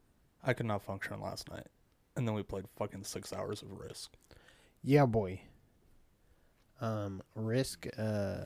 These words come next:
Speaker 2: Risk got real last night. I hope we don't do that for a long time.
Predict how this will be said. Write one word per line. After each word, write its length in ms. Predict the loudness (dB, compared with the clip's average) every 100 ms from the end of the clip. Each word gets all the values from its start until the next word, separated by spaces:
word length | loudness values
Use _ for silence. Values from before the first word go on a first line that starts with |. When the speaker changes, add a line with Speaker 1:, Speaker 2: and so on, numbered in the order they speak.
| -4
Speaker 2:
Risk 240 | -2 0
got 200 | 2 2
real 420 | 4 4 4 0 -4 -12 -8
last 300 | -6 -4 -4
night. 300 | -4 -4 -8 -16 -20 -20 -20 -20 -20 -20 -20 -20 -20 -20 _ _ -6
I 160 | -2 0
hope 320 | 2 0 0
we 100 | 0
don't 220 | 0 -2
do 140 | -2
that 180 | -2 -2
for 140 | -2 0
a 60 |
long 340 | 0 -2 -2 -2
time. 440 | -2 -2 -4 -6